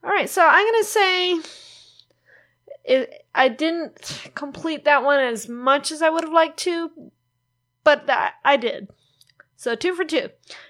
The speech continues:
Number three, keep a memory book. And this was, I wanted to write down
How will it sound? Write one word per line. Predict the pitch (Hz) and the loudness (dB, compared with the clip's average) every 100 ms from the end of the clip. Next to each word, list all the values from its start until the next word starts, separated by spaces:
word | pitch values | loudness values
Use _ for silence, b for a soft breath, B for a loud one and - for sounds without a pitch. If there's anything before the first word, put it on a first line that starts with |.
| B | B
Number | 262 285 | 0 0
three, | - 349 381 | 0 2 0
keep | 359 - 320 | 0 -4 0
a | 311 | 0
memory | 269 269 277 254 | 4 2 2 -2
book. | 220 202 208 - | -2 -6 -6 -10
And | 233 | -4
this | 262 330 - | -2 -2 -2
was, | 262 240 226 226 233 | 2 4 6 2 -2
I | 233 | -2
wanted | 233 240 240 247 226 | 0 -2 -4 -6 -6
to | |
write | 226 233 220 | 2 0 0
down | 247 240 233 233 | -2 0 2 0